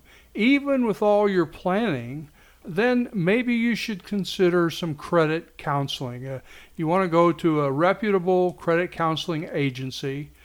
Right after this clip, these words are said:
Let them talk about debt consolidation, and that, that's a process, and they're gonna take all of your debt, consolidate 'em into one single monthly payment, hopefully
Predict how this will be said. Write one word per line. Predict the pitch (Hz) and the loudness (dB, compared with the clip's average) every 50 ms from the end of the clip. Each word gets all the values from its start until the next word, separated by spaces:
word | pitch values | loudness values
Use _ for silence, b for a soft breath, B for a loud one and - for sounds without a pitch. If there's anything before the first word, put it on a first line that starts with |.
| b b | b b
Let | - 269 175 143 165 190 202 - | -10 -6 -2 2 2 2 2 4
them | - 208 202 190 185 | 4 4 4 4 4
talk | 151 - - 185 180 185 175 - | 0 0 0 2 2 2 2 0
about | 185 160 147 151 147 147 151 147 127 | -2 0 2 2 2 0 -2 -4 -4
debt | 123 156 175 208 - - - - | 0 2 2 2 2 -2 -8 -10
consolidation, | - 214 202 170 - - 190 180 175 175 175 160 143 156 151 143 131 117 - - 156 160 196 190 | -6 -4 -4 -4 -2 2 4 4 4 4 4 2 2 0 0 0 0 -2 -4 -6 -6 -6 -4 -4
and | 170 156 151 | -4 -4 -4
that, | 180 - 196 | -6 -6 -4
that's | 139 143 156 165 - - | 0 0 0 0 0 -2
a | 220 | -4
process, | - - - - - 185 143 131 127 - - - 151 170 185 - - | -4 -6 -8 -4 0 0 2 2 0 -2 -4 -4 -4 -4 -4 -4 -4
and | 165 139 B B B B B B | -4 -6 B B B B B B
they're | - 170 | -2 0
gonna | 156 170 165 151 | 2 4 4 2
take | 143 - 170 156 143 143 - - | 2 0 0 0 0 -2 -8 -14
all | - - - 160 147 165 196 226 277 269 | -8 -2 2 4 6 8 8 8 6 4
of | 240 208 | 2 2
your | 180 175 160 151 | 2 0 0 0
debt, | 131 139 127 131 139 - - - - | 0 -2 -4 -4 -4 -6 -10 -14 -10
consolidate | - 156 143 127 - - - - 165 165 185 208 214 220 190 196 190 185 180 | -6 -6 -6 -4 -6 -4 0 2 4 4 4 4 4 4 4 4 4 4 4
'em | 175 175 190 | 2 0 -2
into | 214 170 143 139 139 | -2 -4 -4 -2 -4
one | 127 131 147 156 175 185 196 202 202 214 208 208 B B B B | -4 -4 -2 0 0 2 2 2 2 2 0 -2 B B B B
single | - - - - 202 190 180 180 175 185 190 185 | -10 -8 -4 0 0 0 0 0 0 0 0 0
monthly | 180 156 143 147 156 160 156 - 175 180 180 165 - _ _ _ _ | 0 0 2 0 0 0 -2 -2 -2 -2 -2 -4 -8 _ _ _ _
payment, | - 175 160 151 143 127 120 120 147 - | -6 -4 -2 -2 -2 -2 -4 -6 -8 -10
hopefully | - - - 202 262 302 - - - 202 165 147 147 170 185 | 2 8 10 10 10 10 6 2 2 4 4 4 4 2 0